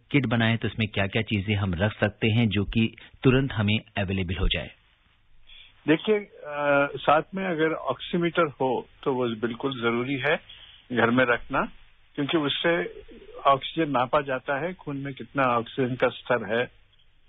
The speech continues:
Speaker 2: तो एक तो thermometer भी रखनी चाहिए, जिससे कि बुखार का नाप हो सके।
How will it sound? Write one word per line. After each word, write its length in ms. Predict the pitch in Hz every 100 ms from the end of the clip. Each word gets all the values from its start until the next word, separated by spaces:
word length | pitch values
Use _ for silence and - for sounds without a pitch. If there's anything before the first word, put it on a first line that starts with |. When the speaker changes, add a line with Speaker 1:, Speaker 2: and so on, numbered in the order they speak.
| - -
Speaker 2:
तो 220 | 139 139
एक 260 | - 135 135
तो 80 | 170
thermometer 580 | 151 127 135 143 147 156
भी 160 | 151
रखनी 340 | 151 143 - 151
चाहिए, 420 | 147 147 151 185 214 - - - - -
जिससे 300 | 135 - 151
कि 260 | 139 156 156
बुखार 360 | 127 - 127
का 200 | 127 147
नाप 280 | 135 127 127 -
हो 100 | 123
सके। 300 | - 131